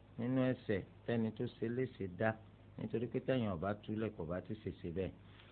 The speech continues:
Gẹ́gẹ́ bó ti ṣe jẹ́ pé tẹ́ bá ní nǹkan ọ̀sìn, tẹ́ bá dè mọ́lẹ̀, tẹ́ jẹ́ ọ lọ ibì kankan, tẹ́ wá fi ibi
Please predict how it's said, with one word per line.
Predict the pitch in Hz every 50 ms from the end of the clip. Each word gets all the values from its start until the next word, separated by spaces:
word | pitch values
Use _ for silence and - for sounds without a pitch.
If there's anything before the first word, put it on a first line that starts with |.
| - - -
Gẹ́gẹ́ | 135 151 160 160
bó | 170 165
ti | 165 - -
ṣe | 156 143
jẹ́ | 143 151 156
pé | 151 147 135
tẹ́ | - 143 139 139
bá | 147 156 170
ní | 160 151
nǹkan | 127 113 - 117 110
ọ̀sìn, | 104 - 104 107
tẹ́ | - 113 110
bá | 127 131 139
dè | 135 123 107 107
mọ́lẹ̀, | 107 113 117 120 113 101 92 -
tẹ́ | 127 127 104 80
jẹ́ | 98 98
ọ | 101 98
lọ | 98 98 98
ibì | 90 92 90
kankan, | - 101 98 - - 101 98 98 - - - - - - - - - -
tẹ́ | 110 107 110
wá | 113 113 107
fi | - 107
ibi | 101 98 107